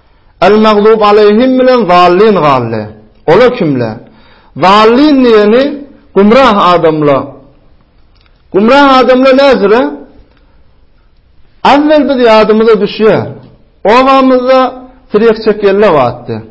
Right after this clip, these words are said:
Yani şu vatta baş ola, tirek çekelle vattı. Bir ýer çekýärler, näme derdi? Öýleri çekerdi. Ýöne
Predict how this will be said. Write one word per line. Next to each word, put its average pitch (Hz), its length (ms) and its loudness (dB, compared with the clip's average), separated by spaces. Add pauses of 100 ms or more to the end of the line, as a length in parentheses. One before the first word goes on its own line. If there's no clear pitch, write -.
(640)
Yani 185 220 -4
şu 240 120 -4
vatta 196 440 0
baş 156 280 0
ola, 120 200 -6
tirek 226 320 -2
çekelle 220 480 0
vattı. 123 440 -2 (480)
Bir 302 60 -2
ýer 269 400 0
çekýärler, 226 480 0
näme 269 340 0
derdi? 190 280 0
Öýleri 226 580 2
çekerdi. 269 640 -2 (840)
Ýöne 220 360 2